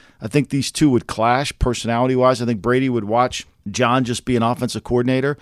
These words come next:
and wonder, like, who's coaching the defense? Like, who's, st-, you know, like, he's been in an environment, you know, did you see, speaking of environment, did you see the Frank Caliendo?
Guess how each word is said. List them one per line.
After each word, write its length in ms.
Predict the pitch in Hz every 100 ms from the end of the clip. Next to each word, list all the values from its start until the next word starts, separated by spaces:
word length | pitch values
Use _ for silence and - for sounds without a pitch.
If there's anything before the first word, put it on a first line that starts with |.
| - - _
and 220 | - 120
wonder, 240 | 120 127 127
like, 220 | 117 107 -
who's 180 | 131 147
coaching 320 | - 151 120
the 60 | 107
defense? 420 | 120 123 139 127
Like, 120 | 104
who's, 180 | 120 147
st-, 220 | - 131
you 80 | 135
know, 100 | 101
like, 220 | 107 - _ _
he's 180 | - 151
been 160 | 107 202
in 80 | 196
an 100 | 160
environment, 600 | 120 123 170 147 101 - _ _ _ _ _ _
you 120 | 135
know, 140 | 123 117
did 180 | 139
you 100 | 160
see, 280 | 233 233 196
speaking 340 | 165 - 151 117
of 80 |
environment, 460 | 95 90 90 92 104
did 100 | 120
you 80 | 175
see 220 | - 175
the 80 | 135
Frank 320 | - 131 127
Caliendo? 800 | - 117 117 113 113 113 113